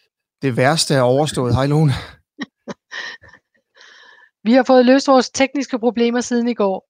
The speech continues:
Speaker 2: Det var det, vi er kede af. Jeg ved ikke, hvad der var, der skete. Det er muligvis, fordi
Speaker 1: Ja.
Speaker 2: jeg var i sommerhus. Vi ved det ikke rigtigt.
Speaker 1: Ja, det ved du hvad, jeg tror, det skyldes mange forskellige ting. Der er simpelthen bare noget med... Og det er så latterligt at give skylden på Facebook, men altså,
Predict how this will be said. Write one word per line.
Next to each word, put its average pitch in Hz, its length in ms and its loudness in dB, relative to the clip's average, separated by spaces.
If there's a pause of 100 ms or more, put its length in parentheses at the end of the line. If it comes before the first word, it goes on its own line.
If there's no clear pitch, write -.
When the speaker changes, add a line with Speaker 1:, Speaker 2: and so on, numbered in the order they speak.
(100)
Speaker 2:
Det 208 100 -10
var 208 140 -6
det, 220 220 -8
vi 214 40 -8
er 202 100 -10
kede 196 240 -4
af. 175 140 -12 (160)
Jeg 180 80 -16
ved 196 80 -8
ikke, 190 100 -10
hvad 196 100 -4
der 185 80 -6
var, 180 160 -4
der 196 80 -6
skete. 185 380 -6 (400)
Det 214 60 -2
er 208 40 2
muligvis, 247 400 4
fordi 226 160 -4
Speaker 1:
Ja. 214 80 -2
Speaker 2:
jeg 202 120 0
var 196 80 0
i 190 160 -2
sommerhus. 185 420 -4 (300)
Vi 208 100 -10
ved 208 60 -4
det 190 100 -6
ikke 185 160 -8
rigtigt. 180 200 -10 (1000)
Speaker 1:
Ja, - 160 -14 (280)
det 123 120 -10
ved 135 80 -4
du 135 60 0
hvad, 131 120 0
jeg 135 140 -4
tror, 165 200 -2
det 127 120 -8
skyldes 147 440 -10
mange 127 220 -6
forskellige 117 380 -10
ting. 107 240 -10 (280)
Der 131 80 -2
er 123 120 -2
simpelthen 127 400 -4
bare 117 160 -2
noget 123 260 -4
med... 117 220 -4 (520)
Og - 120 -4
det 160 80 2
er 160 80 2
så 160 120 0
latterligt 143 380 0
at 127 100 -4
give 139 120 -4
skylden 127 300 -4
på 117 100 -12
Facebook, 113 520 -12
men 110 200 -8
altså, 107 340 -8